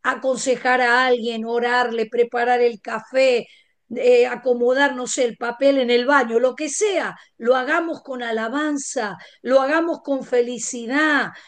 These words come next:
lo hagamos a pesar de los problemas o las situaciones que puedan surgir aún en la misma iglesia, porque Dios se agrada del que le ora y le pone alabanza,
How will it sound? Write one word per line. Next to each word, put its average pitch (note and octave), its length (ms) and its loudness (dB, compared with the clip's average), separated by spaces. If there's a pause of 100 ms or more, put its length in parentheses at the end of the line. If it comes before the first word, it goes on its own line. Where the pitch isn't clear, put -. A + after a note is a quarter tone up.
(120)
lo C4 160 4
hagamos E4+ 480 0
a - 100 -4
pesar D4+ 460 -2
de C#4+ 100 -2
los B3 240 -6
problemas C#4+ 760 -2 (260)
o B3 120 6
las C4 160 2
situaciones D#4 640 -6
que B3+ 120 -2
puedan D#4 340 2
surgir D4+ 480 -4
aún D4+ 280 -2
en D#4 120 0
la B3+ 120 -4
misma D4+ 360 -6
iglesia, A3+ 920 -6 (400)
porque C4+ 340 2
Dios F4 240 0
se D4 180 0
agrada B3 680 0 (180)
del A#3 300 2
que C4 140 0
le B3+ 180 0
ora F#4 260 4 (220)
y A#3+ 140 -4
le A#3+ 100 6
pone C#4 320 -4
alabanza, B3+ 800 -2